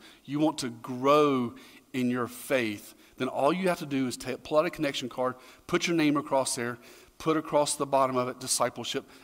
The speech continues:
I will get in contact with you, okay? We're not gonna send you off to school. We're not gonna send you off to basic training. We're not gonna, it's not gonna be nothing rigorous. But what we'll do is we will pair you up with another believer in the church,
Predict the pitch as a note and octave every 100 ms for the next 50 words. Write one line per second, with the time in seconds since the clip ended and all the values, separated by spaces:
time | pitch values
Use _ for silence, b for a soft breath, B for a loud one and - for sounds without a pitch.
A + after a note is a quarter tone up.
0 | B D3 E3+ F3 D#3 D#3 D#3 D#3+ D#3 C#3+
1 | G#2+ A2+ G#2+ G2 - b b - A#2 B2+
2 | B2 B B B C#3 E3 F3+ F3+ E3+ G3
3 | F#3 F3 E3+ E3+ D#3+ - D#3+ D3+ E3 G3+
4 | - B B B B B - D3+ D#3+ D#3
5 | E3 - E3 D#3 D#3 D3+ D3+ C#3+ D3+ -
6 | - - D3 C#3+ D3 D3+ - B B B
7 | B C3+ D3+ D3+ D3+ C#3+ C#3 C#3 D#3+ D#3+
8 | D#3 E3 E3 D3+ D3 D#3 C#3+ D#3 - B
9 | B B D3 D3 E3 F3 F3 D3+ D#3 G#3
10 | D#3 B2+ C#3+ C#3+ B2+ - D#3 E3+ E3+ D#3
11 | D3+ D#3 D3+ C3 B2 C#3 D#3 C#3 B2+ C3+
12 | D#3 B2+ A2 - b b b b - A#2
13 | A2+ - A#2 A#2 - -